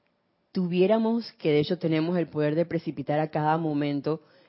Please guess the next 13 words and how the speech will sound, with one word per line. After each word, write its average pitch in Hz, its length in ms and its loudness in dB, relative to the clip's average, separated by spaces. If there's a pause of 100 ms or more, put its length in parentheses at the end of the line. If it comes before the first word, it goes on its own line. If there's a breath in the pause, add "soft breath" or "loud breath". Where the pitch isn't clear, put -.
estemos 160 420 0
despiertos 165 600 0
o 170 100 2
dormidos, 151 640 0
pero 151 280 -2
muchas 156 360 -2
veces 165 220 2
lo 175 60 2
hacemos 151 320 -4
de 165 100 0
forma 147 400 -4 (420 loud breath)
inconsciente. 175 960 0 (420 soft breath)
Entonces, 160 720 0